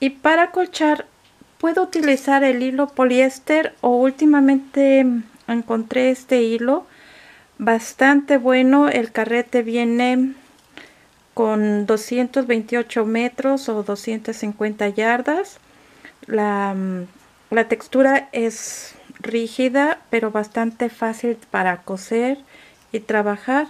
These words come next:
y su consistencia es de, mm, ah, poliéster y algodón. Bastante bueno, está hecho en México y seguramente lo puedes conseguir en, en diferentes países. Ahora,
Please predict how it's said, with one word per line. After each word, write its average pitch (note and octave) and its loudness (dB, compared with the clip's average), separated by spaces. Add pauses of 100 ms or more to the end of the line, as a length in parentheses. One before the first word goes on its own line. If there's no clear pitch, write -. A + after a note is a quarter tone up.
(200)
y A#3 -2
su A3+ -6
consistencia B3 -2
es B3+ -4
de, C#4 4
mm, C#4 4 (720)
ah, G#3+ 0 (240)
poliéster B3+ 2 (120)
y G#3+ 0
algodón. F#3+ -2 (260)
Bastante A3+ -2
bueno, C#4 4
está C4 -2 (160)
hecho A#3 -4
en A3 -2
México D4+ -2 (640)
y G#3+ -4
seguramente A#3+ -2
lo A#3+ -4
puedes A3+ -2
conseguir G#3+ -2
en, F#3+ -4 (120)
en G#3 -4
diferentes G#3+ -6
países. - -6 (1080)
Ahora, G#3 0